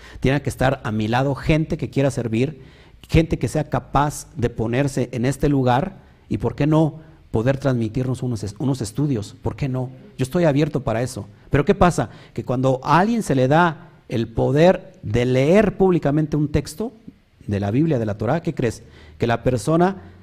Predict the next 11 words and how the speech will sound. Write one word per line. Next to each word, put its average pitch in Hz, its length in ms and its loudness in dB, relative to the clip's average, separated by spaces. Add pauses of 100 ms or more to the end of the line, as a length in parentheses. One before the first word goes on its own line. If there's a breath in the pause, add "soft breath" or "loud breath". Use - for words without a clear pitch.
(180 loud breath)
se, - 360 -2
se, 113 800 -2
se, 104 600 -4
se 127 240 -6
subió 135 500 4
a 185 100 10
un 196 120 4
ladrillo 175 380 4
y 180 60 2
se 135 140 -2
mareó, 147 600 2